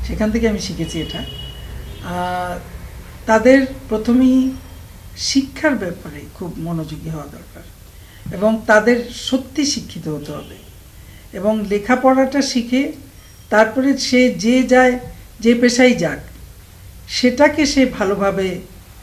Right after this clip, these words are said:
মানে, সেটাকে নিজের করে নিয়ে সেটার প্রতি তার একটা নিষ্ঠা থাকবে এবং সে, সেই জায়গাটাতে যে সর্বোচ্চ যে স্থান, সেখানে যে যেতে পারে,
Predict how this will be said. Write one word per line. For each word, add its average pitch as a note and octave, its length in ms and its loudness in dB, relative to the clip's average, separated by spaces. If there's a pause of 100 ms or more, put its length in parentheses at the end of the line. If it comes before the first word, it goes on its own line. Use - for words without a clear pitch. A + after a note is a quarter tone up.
(180)
মানে, F3+ 220 -8
সেটাকে F#3 680 -4 (460)
নিজের G3 320 2 (120)
করে G3+ 180 2
নিয়ে G3 480 -2 (460)
সেটার A#3 340 4
প্রতি G#3 380 -2
তার E3 240 -2
একটা E3+ 280 -4
নিষ্ঠা F#3+ 420 0
থাকবে D#3+ 400 -8 (520)
এবং G#3 400 0 (140)
সে, A3+ 420 0 (460)
সেই B3+ 520 4
জায়গাটাতে G#3+ 1000 2 (440)
যে F#3+ 140 -2
সর্বোচ্চ A3+ 880 2 (180)
যে E3+ 260 -4 (460)
স্থান, F3 480 2 (280)
সেখানে A3+ 360 2
যে G#3 280 -2
যেতে G3 320 0
পারে, F#3 320 0